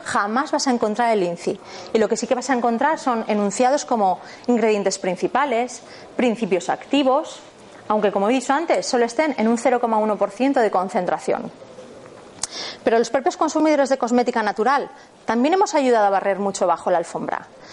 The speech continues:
Nosotros, que nos gusta cuidarnos y ponernos cosas sanas en la piel,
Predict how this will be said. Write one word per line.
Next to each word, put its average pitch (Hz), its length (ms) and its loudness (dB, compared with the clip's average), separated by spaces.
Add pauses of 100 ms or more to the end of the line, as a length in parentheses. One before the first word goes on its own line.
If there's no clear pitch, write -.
(220)
Nosotros, 214 600 -2 (120)
que 233 100 0
nos 196 140 0
gusta - 240 -2
cuidarnos 240 440 0
y 208 40 -4
ponernos 214 400 -2
cosas 226 240 -2
sanas 214 260 -2
en 214 80 0
la 190 100 2
piel, 226 240 0